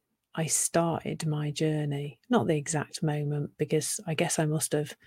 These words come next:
well, I'll tell you the story and then you'll understand. Um, but I had my first, um, three principles or inside out coaching session three years ago yesterday.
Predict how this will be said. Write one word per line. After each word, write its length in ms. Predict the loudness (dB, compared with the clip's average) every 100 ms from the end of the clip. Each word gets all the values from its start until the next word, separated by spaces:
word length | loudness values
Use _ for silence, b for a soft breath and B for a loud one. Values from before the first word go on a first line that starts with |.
| b b b b 2
well, 120 | 4
I'll 60 | 6
tell 180 | 10
you 100 | 10
the 60 | 10
story 460 | 8 8 8 6 6
and 100 | 6
then 120 | 8
you'll 140 | 8
understand. 560 | 8 6 6 6 4 0 B B B B B
Um, 260 | 4 4 4
but 140 | 2
I 80 | 2
had 280 | 6 6 6
my 200 | 6 4
first, 760 | 4 4 6 6 2 -2 -4 -14 _ _ _ 0
um, 240 | 2 2
three 280 | 0 0 0
principles 520 | 2 0 0 0 0
or 140 | 0 2
inside 520 | 2 2 2 0 0
out 220 | 0 -2 -6
coaching 640 | -2 -2 -2 -4 -4 -4 -10 _
session 540 | -2 -2 0 -2 -4 -8 _ _ -20 -20 _ _ _ -16
three 260 | 0 4 4
years 280 | 2 0
ago 200 | 0 2
yesterday. 720 | 4 2 2 0 0 0 -4